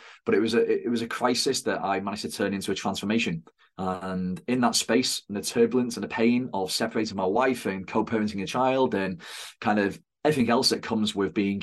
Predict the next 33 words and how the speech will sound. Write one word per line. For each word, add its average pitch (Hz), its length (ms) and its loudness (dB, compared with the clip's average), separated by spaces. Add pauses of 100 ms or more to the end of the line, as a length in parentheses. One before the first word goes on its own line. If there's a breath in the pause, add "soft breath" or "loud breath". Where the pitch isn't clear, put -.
in 95 160 -4
a, 92 40 -4
in 95 220 -4
a, 90 180 -4
in 92 80 -6
a 92 60 -6
state 95 400 0
of, 90 280 4 (500 loud breath)
um, 87 380 -2
perhaps - 220 -2
in 107 160 -2
a - 20 0
heading 98 240 0
towards 92 300 -2
divorce, 90 500 0
uh, 107 140 0
in 113 100 2
that 113 140 2
pain 104 200 0
and 92 160 0
discomfort, 92 520 -4
I 87 40 -4
came 107 200 0
to 98 80 -4
the 95 80 0
realization 90 560 0
that 87 180 -2
I 110 140 4
wasn't 110 260 6
the 104 80 6
only 98 260 4
guy 95 380 2 (380 loud breath)
of, 87 520 0